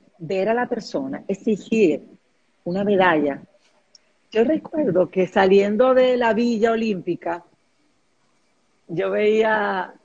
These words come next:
en el trayecto hacia el Centro Olímpico, <laughs> la gente, "Es oro que queremos, es oro que queremos". Yo bajé la cabeza así en el bus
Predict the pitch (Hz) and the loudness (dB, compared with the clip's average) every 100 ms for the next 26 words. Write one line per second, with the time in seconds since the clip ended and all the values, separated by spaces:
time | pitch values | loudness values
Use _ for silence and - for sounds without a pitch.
0 | - 185 185 175 165 185 196 190 190 175 | -8 -6 -6 -8 -4 -4 -2 -4 -8 -18
1 | - - 185 - 202 185 175 185 202 202 | -14 -8 -8 -4 -4 -4 -4 -4 -2 -2
2 | 196 165 170 - 196 - _ _ - 208 | -2 -2 -6 -6 -14 -16 _ _ -8 -8
3 | - - - 214 214 220 202 208 196 _ | -8 -16 -8 -6 0 0 0 -4 -6 _
4 | - _ _ _ _ - 226 240 - 269 | -20 _ _ _ _ -6 -4 -4 -2 4
5 | 294 302 262 226 196 185 170 165 202 208 | 4 4 0 -2 0 -2 -4 -10 -6 -6
6 | - - 254 262 233 202 180 165 147 196 | -6 -16 -6 -4 -4 -4 -4 -4 -8 -18
7 | _ _ _ - _ _ _ 165 202 220 | _ _ _ -20 _ _ _ -12 -10 -8
8 | 254 269 277 262 180 - 220 - 220 202 | -4 -4 -2 2 0 0 -10 -6 -6 -6
9 | - 185 190 175 185 175 170 | -8 -8 -6 -4 -2 -2 -4